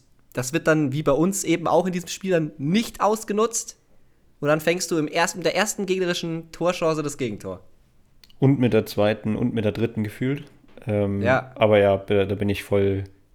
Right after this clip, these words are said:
Speaker 2: bei dir. Wir haben unsere Chancen mal wieder überhaupt nicht genutzt. Also die waren jetzt nicht so riesig, aber wir hatten schon Chancen, mal mindestens ein, wenn nicht sogar zwei Tore zu machen. Also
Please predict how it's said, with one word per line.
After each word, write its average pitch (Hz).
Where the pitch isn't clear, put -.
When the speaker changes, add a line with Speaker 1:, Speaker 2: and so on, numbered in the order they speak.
Speaker 2:
bei 98
dir. 98
Wir 101
haben 104
unsere 120
Chancen 120
mal 107
wieder 104
überhaupt 104
nicht -
genutzt. 123
Also 95
die 101
waren 101
jetzt -
nicht 104
so 101
riesig, 135
aber 107
wir 95
hatten 113
schon 110
Chancen, 110
mal 104
mindestens 127
ein, 113
wenn 107
nicht 110
sogar 104
zwei 107
Tore 110
zu 117
machen. 110
Also 101